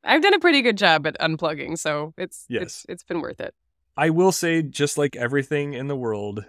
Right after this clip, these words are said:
Speaker 2: Julie, vacation takes practice. The more you do it, the better you get at it.
Speaker 1: It's true.
Speaker 2: And this is the first in a while, so just, you know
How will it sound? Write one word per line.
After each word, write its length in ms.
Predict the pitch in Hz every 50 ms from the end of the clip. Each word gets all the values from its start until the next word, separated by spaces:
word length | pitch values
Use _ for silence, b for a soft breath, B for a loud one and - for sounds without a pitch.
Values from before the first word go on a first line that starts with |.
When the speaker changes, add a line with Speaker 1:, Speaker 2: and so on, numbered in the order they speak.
| _ _ _
Speaker 2:
Julie, 520 | _ 117 113 107 104 101 104 104 98 104 _ _ _ _ _ _ _ _ _ _ _ _ _ _ _ _ _ _ _ _ _ _ _ _
vacation 440 | - 117 113 - 120 113 - 127 117
takes 200 | - 120 120 -
practice. 580 | - - 107 90 - - 101 90 - - - -
The 100 | - 113
more 180 | 104 101 101 101
you 140 | 104 107 107
do 180 | 104 107 98 101
it, 80 | 98
the 80 | - 113
better 220 | 104 110 101 104
you 140 | 107 110 110
get 160 | 104 104 92
at 160 | 90 85 87
it. 200 | 90 90 85 - - _ _ _
Speaker 1:
It's 120 | _ - -
true. 180 | - - 101
Speaker 2:
And 240 | 101 92 92 95 92 - _ _ _ _ _ _ - 147 139 135
this 240 | 127 120 113 -
is 220 | 123 113 110 - - _ -
the 80 | 120
first 320 | - - 123 117 117 - -
in 60 | 135
a 40 | 139 139
while, 500 | 135 127 131 131 131 135 143 156 151 - _
so 360 | - - - 113 104 104 104
just, 320 | 101 - - 107 - - - _ _
you 100 | - 117
know 160 | 104 95 92